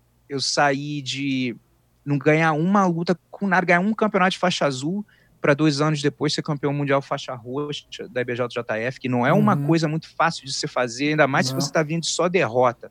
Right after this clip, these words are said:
Speaker 2: É.
Speaker 1: né? E eu não, e eu não falo isso numa de querer me gabar ou contar vantagem, mas é pra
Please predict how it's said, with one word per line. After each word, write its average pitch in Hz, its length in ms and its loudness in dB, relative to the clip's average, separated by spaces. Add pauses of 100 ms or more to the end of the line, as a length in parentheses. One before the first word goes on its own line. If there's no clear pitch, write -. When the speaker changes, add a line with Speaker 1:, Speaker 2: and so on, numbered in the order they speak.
(140)
Speaker 2:
É. 135 280 -4 (220)
Speaker 1:
né? 120 280 -2
E 139 80 0
eu 139 80 4
não, 160 80 0 (360)
e 139 60 -4
eu 147 80 2
não 156 80 -2
falo 151 340 0
isso 151 280 0
numa 147 240 -4
de 135 140 -8
querer 127 600 -4 (340)
me 135 160 -4
gabar 127 520 2
ou 127 180 -2
contar 127 380 -6
vantagem, 123 580 -4
mas 147 200 -2
é 143 40 -2
pra 143 300 0